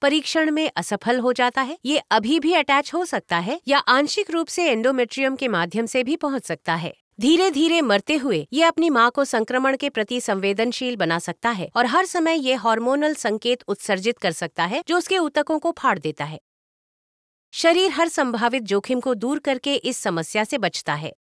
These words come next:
हर बार ओव्यूलेशन के परिणाम स्वरूप स्वस्थ गर्भावस्था नहीं होती है।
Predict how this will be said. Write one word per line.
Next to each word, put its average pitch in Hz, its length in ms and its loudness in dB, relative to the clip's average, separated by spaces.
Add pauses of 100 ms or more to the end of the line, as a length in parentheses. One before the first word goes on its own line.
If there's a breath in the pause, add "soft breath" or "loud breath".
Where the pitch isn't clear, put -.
(420)
हर 359 180 4
बार 285 260 4
ओव्यूलेशन 254 760 0
के 285 140 -2
परिणाम 208 460 0
स्वरूप 220 440 0
स्वस्थ - 460 -2
गर्भावस्था 208 720 0
नहीं 226 300 -2
होती 160 300 -6
है। 147 140 -8